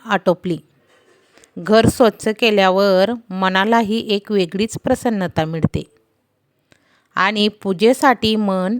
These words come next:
आपोआपच तयार होतं. आज सत्यनारायण पौर्णिमा असल्यामुळं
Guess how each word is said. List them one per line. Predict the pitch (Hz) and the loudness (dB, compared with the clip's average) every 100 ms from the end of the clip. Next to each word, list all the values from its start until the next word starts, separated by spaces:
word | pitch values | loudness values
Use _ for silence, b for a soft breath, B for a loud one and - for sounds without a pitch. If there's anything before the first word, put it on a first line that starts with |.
| - | -6
आपोआपच | 202 175 - 185 175 240 - | -4 -2 0 0 0 -2 -2
तयार | 269 196 170 | 0 2 0
होतं. | 175 180 - 165 _ _ _ b b b b b | -4 -8 -10 -12 _ _ _ b b b b b
आज | 214 254 240 240 - _ - - | 0 2 2 0 -10 _ -6 -2
सत्यनारायण | 226 233 208 202 202 208 240 294 | 0 0 2 2 2 2 0 0
पौर्णिमा | 285 262 233 220 220 | 2 4 2 2 0
असल्यामुळं | 220 - 214 202 220 202 185 | 0 -2 0 0 2 2 0